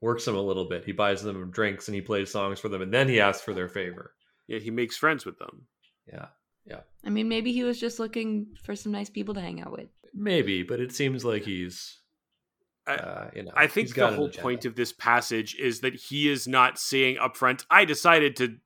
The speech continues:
Speaker 2: to stir as much shit as I could stir before I left town." He doesn't say that, but it's very clear through his actions that that's what he decided to do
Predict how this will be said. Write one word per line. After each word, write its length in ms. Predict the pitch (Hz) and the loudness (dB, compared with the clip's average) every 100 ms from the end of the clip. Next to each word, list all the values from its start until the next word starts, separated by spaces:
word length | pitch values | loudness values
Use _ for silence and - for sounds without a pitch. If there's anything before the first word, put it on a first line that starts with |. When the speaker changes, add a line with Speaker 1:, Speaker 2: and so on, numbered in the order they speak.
| - | -6
Speaker 2:
to 180 | 131 117 - | -4 -4 -8
stir 380 | - - 165 151 | -8 4 8 8
as 120 | 139 | 6
much 180 | 139 - | 2 2
shit 220 | - 135 | 4 4
as 100 | 123 | 4
I 80 | 123 | 2
could 180 | 120 107 | 0 -4
stir 260 | - 127 | 4 4
before 260 | 117 110 120 | 4 4 4
I 80 | 110 | 6
left 300 | 107 104 - | 2 -2 0
town." 460 | 123 104 87 85 - - - | 2 2 -2 -14 -20 -20 -4
He 100 | 131 | 2
doesn't 280 | 165 139 | 2 2
say 260 | - 156 143 | 0 4 4
that, 320 | 113 95 - - - - | 2 -2 -4 -8 -10 -2
but 120 | 135 | 2
it's 140 | 131 117 | 2 4
very 240 | 147 147 | 4 4
clear 260 | - 139 131 | 2 0 0
through 180 | 123 | 0
his 160 | 120 117 | 0 4
actions 400 | 120 120 117 104 | 4 4 0 -8
that 160 | 113 104 | -4 2
that's 240 | 113 - | 2 2
what 120 | 113 | -4
he 100 | 110 | -4
decided 480 | 101 - 107 104 98 | -6 0 0 0 -6
to 80 | 98 | -8
do 380 | 98 104 95 | -4 -4 -4